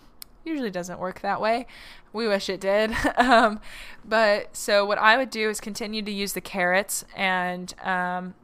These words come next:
I would just up the rate of reinforcement and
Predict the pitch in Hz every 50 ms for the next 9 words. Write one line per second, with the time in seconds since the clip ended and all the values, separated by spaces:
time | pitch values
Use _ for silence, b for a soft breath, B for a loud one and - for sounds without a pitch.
0 | _ _ - - - - 190 190 190 196 190 196 190 - - - - 190 185 -
1 | - 196 185 185 180 175 180 180 175 175 170 175 - 170 170 170 - - 175 175
2 | 185 - B B B B B B B B - 196 190 185 180 180 175 170